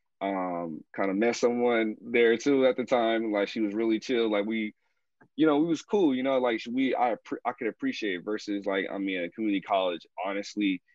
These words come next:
'cause community college is ranging from <laughs> literally the community. So you got people <laughs> as, as young as, as seventeen, eighteen to, like, I mean,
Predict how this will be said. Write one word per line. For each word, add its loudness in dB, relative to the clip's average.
'cause -8
community -2
college 2
is -10
ranging -4
from -8
<laughs> -6
literally 2
the -2
community. -4
So -6
you 0
got 2
people -4
<laughs> -8
as, -8
as -2
young -2
as, -2
as -2
seventeen, -2
eighteen 0
to, 4
like, 2
I -4
mean, -2